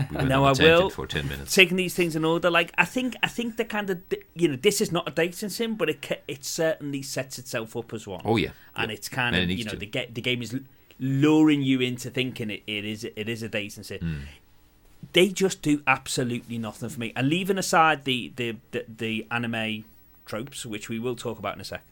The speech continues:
Speaker 2: um, but l-, just the whole dating thing, like, it, this is a very personal thing for me. I'm just not interested. I, I really, really like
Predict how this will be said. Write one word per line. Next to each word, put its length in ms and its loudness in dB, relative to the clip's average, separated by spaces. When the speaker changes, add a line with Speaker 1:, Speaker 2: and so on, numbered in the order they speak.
Speaker 2:
um, 240 -2
but 220 -2
l-, 80 -8
just 320 0
the 100 -2
whole 320 4
dating 720 -2
thing, 480 -6
like, 220 2
it, 120 -4
this 180 0
is 120 -2
a 40 -2
very 240 2
personal 480 0
thing 220 -2
for 120 -8
me. 360 -6
I'm 280 -2
just 340 0
not 360 4
interested. 760 -4
I, 320 2
I 300 2
really, 520 -6
really 380 -2
like 540 -4